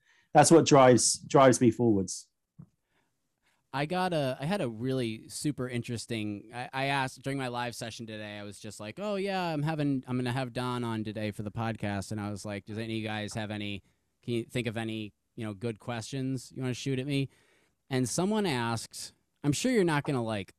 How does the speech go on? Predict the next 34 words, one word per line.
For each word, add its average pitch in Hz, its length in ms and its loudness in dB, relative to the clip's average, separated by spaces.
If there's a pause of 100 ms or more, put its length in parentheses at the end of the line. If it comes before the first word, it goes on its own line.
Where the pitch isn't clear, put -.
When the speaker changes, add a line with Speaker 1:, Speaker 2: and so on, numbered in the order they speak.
(240)
Speaker 2:
love 117 600 0
answering 143 420 -2
this 143 220 -2
one, 143 300 -2
but 107 320 -6
don't 113 180 -4
worry, 98 340 -6
it's, 107 300 -8
it's, - 240 -12
it'll 110 260 -4
be 98 160 -6
good. 85 240 -12 (680)
They 139 200 2
asked, 185 440 0 (420)
are, 165 160 -2
"How 254 420 2
aware 135 540 2
are 117 80 2
you 107 540 0
of 107 580 -2
how," 127 800 -2 (520)
<laughs> - 520 -12
I 131 80 0
know 151 80 2
you're 127 140 4
probably 120 260 0
like, 107 300 -6
"Oh 104 140 -4
my 101 100 -4
God, 95 200 -6
what's 95 140 -10
he 98 40 -12
gonna 98 120 -8
say?" 95 260 -8